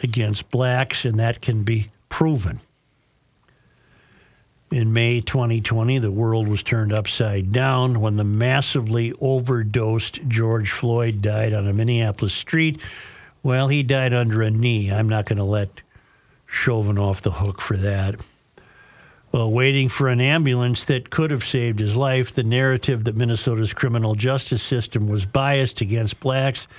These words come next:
immediately took hold, encouraged by Minnesota's own state and local officials. That's true.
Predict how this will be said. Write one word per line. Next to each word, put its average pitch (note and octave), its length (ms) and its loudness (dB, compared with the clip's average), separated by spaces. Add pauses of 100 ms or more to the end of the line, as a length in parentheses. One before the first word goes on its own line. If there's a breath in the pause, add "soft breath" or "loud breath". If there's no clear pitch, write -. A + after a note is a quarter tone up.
(400 loud breath)
immediately C#3 680 0
took C#3 260 0
hold, C#3 600 0
encouraged B2+ 1040 0
by A#2+ 160 2
Minnesota's A#2+ 680 0
own A#2+ 180 2
state B2+ 380 -2
and A#2+ 100 0
local A2+ 420 0
officials. A#2 640 -2 (380 loud breath)
That's G#2+ 260 -2
true. C3 480 -2